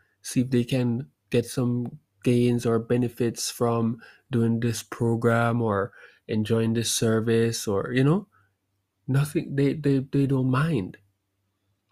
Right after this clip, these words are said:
But if you don't ask, you don't get the help. You don't get them to do anything in that area. They, you know, it will just be random and sporadic. And the aim here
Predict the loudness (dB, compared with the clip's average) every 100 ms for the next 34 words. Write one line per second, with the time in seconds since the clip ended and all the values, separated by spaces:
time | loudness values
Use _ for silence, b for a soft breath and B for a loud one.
0 | -12 2 2 2 0 0 0 2 2 2
1 | -2 -2 0 0 -4 -12 -8 -4 -2 -2
2 | -2 -6 -8 -8 -10 -10 -12 -14 _ -4
3 | -2 -2 -4 -8 -4 -4 -4 -6 -4 -4
4 | -4 -4 -2 -2 -4 -4 -4 -6 b b
5 | b b -2 0 0 -2 -4 -14 -16 -6
6 | -2 0 0 -2 -6 -6 -2 0 0 0
7 | B B -4 -2 0 0 0 0 0 2
8 | 4 6 6 4 4 4 2 -2 -2 -2
9 | -2 -6 -14 -20 _ _ -2 -2 -2 -6
10 | -2 0 0 -2 -2 0 2 0